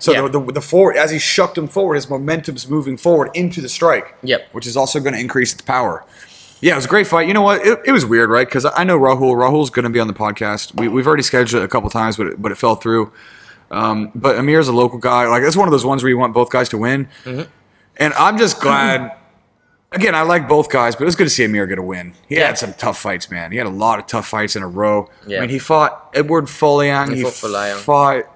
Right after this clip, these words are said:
Speaker 1: and then who did he fight after that? He had, uh, he fought Daggy as well, right? Daggy finished him, I think.
Speaker 2: Yes, he fought Daggy
Speaker 1: And
Speaker 2: in
Speaker 1: he
Speaker 2: Singapore.
Speaker 1: fought, like, he had a bunch of really, really tough fights
Speaker 2: I
Speaker 1: in a
Speaker 2: think, yeah, I
Speaker 1: row.
Speaker 2: think he
Speaker 1: Then he
Speaker 2: fought Daggy in
Speaker 1: fought,
Speaker 2: Singapore.
Speaker 1: uh, a Malaysian, uh, what the fuck's his name?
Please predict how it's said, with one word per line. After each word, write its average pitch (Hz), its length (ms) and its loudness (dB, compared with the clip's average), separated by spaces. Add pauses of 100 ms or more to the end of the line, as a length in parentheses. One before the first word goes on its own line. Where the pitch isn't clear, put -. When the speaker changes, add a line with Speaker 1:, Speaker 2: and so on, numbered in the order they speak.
Speaker 1:
and 135 120 -6
then 143 140 -2
who 143 60 -2
did 160 100 0
he 160 40 -2
fight 156 220 0
after 143 220 -4
that? 143 220 -2
He 139 80 0
had, 135 180 0
uh, 120 360 0 (120)
he - 80 -20
fought 131 240 -2
Daggy 143 320 0
as 113 100 -2
well, 131 240 4
right? 135 280 2
Daggy 131 260 -2
finished 135 300 -6
him, 131 220 -6
I 123 60 -6
think. 135 340 -6
Speaker 2:
Yes, 147 280 -2
he 135 80 -6
fought 135 220 -4
Daggy 113 140 0
Speaker 1:
And 113 100 -10
Speaker 2:
in 135 80 -2
Speaker 1:
he 139 60 2
Speaker 2:
Singapore. 147 320 2
Speaker 1:
fought, 98 80 -2
like, 143 180 -2
he 208 80 -4
had 202 120 2
a 120 60 0
bunch 139 320 -4
of 107 160 -8
really, 135 300 2
really 127 260 -2
tough - 320 -10
fights 110 340 -6
Speaker 2:
I - 60 -16
Speaker 1:
in 120 120 -8
a - 20 -6
Speaker 2:
think, 101 120 -6
yeah, 107 60 -2
I 110 40 0
Speaker 1:
row. 101 80 -2
Speaker 2:
think 113 100 -6
he 113 40 -8
Speaker 1:
Then 156 80 -2
he 165 60 0
Speaker 2:
fought 147 360 2
Daggy - 80 -16
in 95 60 -18
Speaker 1:
fought, 117 460 0
Speaker 2:
Singapore. 98 100 -18 (840)
Speaker 1:
uh, - 0 -
a 107 60 -14
Malaysian, 104 560 -6 (100)
uh, 87 240 -8
what 76 100 -16 (800)
the - 80 -20
fuck's - 160 -20
his - 100 -20
name? - 80 -20